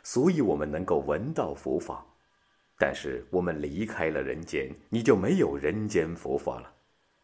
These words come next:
天上有佛，但学的方法在人间有。举个简单例子，你们在中学的时候，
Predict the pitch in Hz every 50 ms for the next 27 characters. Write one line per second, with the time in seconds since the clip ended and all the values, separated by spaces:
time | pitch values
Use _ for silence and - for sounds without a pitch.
0 | _ _ _ _ _ _ _ _ _ _ _ _ _ - - - 107 104 107 107
1 | 107 107 - 107 82 71 69 69 69 64 60 60 - - - 67 60 60 - -
2 | - _ _ _ _ _ _ - 165 147 113 - - 123 165 156 110 - - -
3 | 165 165 180 180 156 - - 64 60 60 - - - - 67 64 - 60 69 92
4 | 104 98 - 90 82 85 85 - 64 58 - - _ _ _ _ _ _ _ _
5 | _ _ _ _ _ _ _ _ _ _ _ _ - - 80 78 78 - - 71
6 | 67 67 - 76 78 78 85 76 69 - - - - _ _ _ _ _ _ _
7 | _ _ _ _ _ _ _ _ - 98 95 90 92 87 - 78 71 69 71 71
8 | - 127 127 131 123 - - 65 62 - - - - - - - 62 62 - -